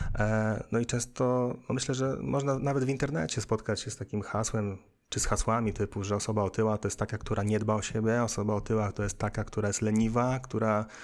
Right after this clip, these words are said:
powinna się wziąć w garść i zacząć się ruszać. No, a często jest tak, że kiedy zaczynamy rozmawiać na temat, no, na przykład takiej aktywności, może nawet pozatreningowej, nietreningowej, no to są to osoby, które rzeczywiście mają mnóstwo ruchu,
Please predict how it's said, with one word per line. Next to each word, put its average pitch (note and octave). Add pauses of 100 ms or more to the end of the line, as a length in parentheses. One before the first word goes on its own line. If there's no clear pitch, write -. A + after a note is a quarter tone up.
(360)
powinna A2
się -
wziąć G#2+
w A2
garść A#2+
i A2
zacząć A2
się -
ruszać. A#2+
No, G#2+
a A2+
często B2+
jest C3
tak, C3
że B2
kiedy B2
zaczynamy B2
rozmawiać B2
na G#2+
temat, G#2
no, G2
na A#2
przykład G#2+ (100)
takiej -
aktywności, A2
może B2+
nawet C#3+
pozatreningowej, G2+
nietreningowej, G2 (680)
no -
to G3
są G#3+
to G#3+
osoby, D#3+
które F3
rzeczywiście F3
mają G3
mnóstwo G#3 (140)
ruchu, G2